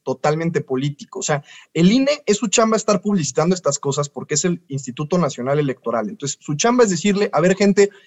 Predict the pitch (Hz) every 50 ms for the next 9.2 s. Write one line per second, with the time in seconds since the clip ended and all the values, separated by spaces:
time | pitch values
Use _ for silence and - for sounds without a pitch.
0 | _ _ _ - 240 - - 262 - 262 247 247 240 - 190 180 190 180 185 196
1 | 208 208 185 196 170 165 160 - 175 170 175 185 180 - - 135 - 160 165 175
2 | 165 156 135 139 139 160 160 160 165 180 175 - _ _ _ - - - 185 202
3 | 220 208 185 160 151 143 175 170 180 180 180 170 160 - - 143 165 143 147 175
4 | 165 - - _ _ _ _ _ - 202 214 190 202 185 220 202 190 160 101 -
5 | _ _ _ _ - 160 185 202 208 208 185 214 214 254 311 320 339 - 240 220
6 | 226 226 - 220 190 165 156 151 160 170 175 180 180 170 165 170 - _ - 151
7 | 147 - 202 214 226 - 220 208 208 208 202 185 196 190 - 156 156 156 - -
8 | 185 - 113 - - 147 202 240 240 - 247 247 - 196 156 151 - 165 160 165
9 | 156 135 -